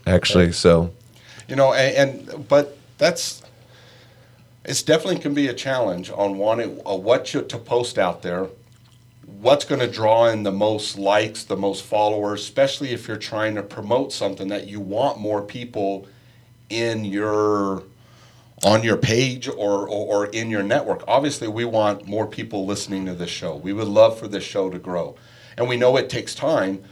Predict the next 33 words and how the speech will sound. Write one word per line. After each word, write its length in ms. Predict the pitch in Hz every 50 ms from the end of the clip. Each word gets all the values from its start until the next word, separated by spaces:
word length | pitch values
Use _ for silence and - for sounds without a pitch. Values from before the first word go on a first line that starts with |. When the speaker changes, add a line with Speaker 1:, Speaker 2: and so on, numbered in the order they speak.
| - - - -
Speaker 2:
but 140 | - 110 107
w-, 220 | 107 113 110 107
we 200 | - 120 120 123
wanna 380 | 120 107 113 120 127 127 127 104
be 180 | 95 110 107
able 160 | 110 107 110 104
to 80 | -
post 380 | - - - 117 113 110 - -
that 180 | 104 98 90
stuff. 340 | - - - 123 113 92 -
So 160 | - - 98
I 120 | 98 107 120
always 280 | 131 139 139 135 123
post 400 | - - 139 127 120 117 - -
links 360 | 101 101 113 127 139 139 - -
to 160 | - 135 123
the 180 | 113 113 107 104
new 280 | 104 104 113 120 120
episodes, 920 | 113 117 113 123 120 - - 113 104 104 107 104 104 101 101 - - - - - - - - _
how 200 | - - 107 113
to 80 | 123 123
find 460 | - - - 101 98 101 104 98 95
it, 380 | 98 98 98 98 98 101 - - _ _ _ _ _ _ -
iTunes 640 | 87 92 95 101 - - - 117 107 104 101 98
or 80 | 104 92
whatever. 540 | 90 95 98 113 123 135 113 110 98 - - - - - - _
But 80 | 117 110
I 80 | 98
feel 260 | - - 143 151 151
like, 340 | 143 127 110 107 98 - - - - -
yeah, 460 | 104 107 104 104 113 117 104 90 - - - - -
I, 120 | - 87 - - _ _ _ _ _ _ _ - _
I, 160 | 92 95 95